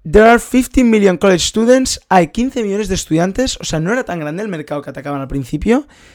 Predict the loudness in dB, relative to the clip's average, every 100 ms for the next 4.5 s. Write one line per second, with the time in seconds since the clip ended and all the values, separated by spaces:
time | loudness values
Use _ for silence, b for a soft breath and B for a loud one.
0 | b 0 2 2 2 0 -2 -4 -4 -4
1 | 0 -2 -2 -8 B B B B B B
2 | B B B 2 4 4 4 2 2 0
3 | 2 2 2 0 4 6 6 6 4 2
4 | -2 -2 -4 -8